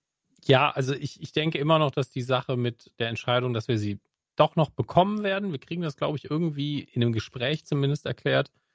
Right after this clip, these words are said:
Ähm, interessant finde ich, dass wir, und das ist ja einerseits ein Stilmittel und andererseits realitätsnah, dass wir die Gespräche in der Therapie nie mitbekommen.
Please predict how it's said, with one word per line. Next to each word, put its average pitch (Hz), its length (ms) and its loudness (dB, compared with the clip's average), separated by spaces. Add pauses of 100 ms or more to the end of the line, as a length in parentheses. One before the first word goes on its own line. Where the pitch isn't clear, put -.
(380)
Ähm, 110 440 2 (180)
interessant 156 500 4
finde 175 140 2
ich, - 60 -2
dass 156 180 -2
wir, 127 360 0
und 107 220 -4
das 117 140 -2
ist - 180 -10
ja 113 380 4
einerseits 123 760 0
ein 113 60 -8
Stilmittel 151 760 -2
und 117 140 -6
andererseits 120 960 0 (800)
realitätsnah, 131 1160 0
dass - 120 -8
wir 107 80 0
die 107 80 0
Gespräche 104 500 -2
in 113 100 -2
der 117 100 -2
Therapie 117 460 0
nie 120 180 4
mitbekommen. 135 680 0